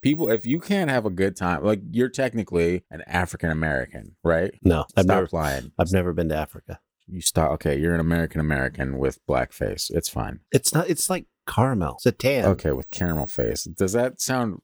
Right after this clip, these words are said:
Speaker 2: You're
Speaker 1: way
Speaker 2: ju-,
Speaker 1: cooler to you?
Speaker 2: You're
Speaker 1: Is
Speaker 2: just
Speaker 1: that
Speaker 2: judging me. I'm,
Speaker 1: Yeah.
Speaker 2: I'm, I'm my s-, I'm my own individual. I can be whatever I want to.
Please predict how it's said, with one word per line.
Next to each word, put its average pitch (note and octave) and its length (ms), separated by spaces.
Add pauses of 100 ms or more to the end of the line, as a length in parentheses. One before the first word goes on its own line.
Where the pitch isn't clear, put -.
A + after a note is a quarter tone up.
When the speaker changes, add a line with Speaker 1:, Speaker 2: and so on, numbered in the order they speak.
Speaker 2:
You're A2 160
Speaker 1:
way G2+ 140
Speaker 2:
ju-, C3+ 160
Speaker 1:
cooler B2 320
to D3 40
you? D#3 280
Speaker 2:
You're C3 80
Speaker 1:
Is F#2+ 60
Speaker 2:
just A2 180
Speaker 1:
that A2+ 80
Speaker 2:
judging B2+ 460
me. D#2 280 (160)
I'm, G2+ 160
Speaker 1:
Yeah. D#2+ 120
Speaker 2:
I'm, D3 120
I'm E3+ 140
my G#3 160
s-, - 340
I'm C#3+ 300 (240)
my G#2 180
own G#2 300
individual. F2+ 680
I F#2+ 80
can G2+ 180
be F#2 140
whatever F#2 380
I F2 80
want E2+ 280
to. - 200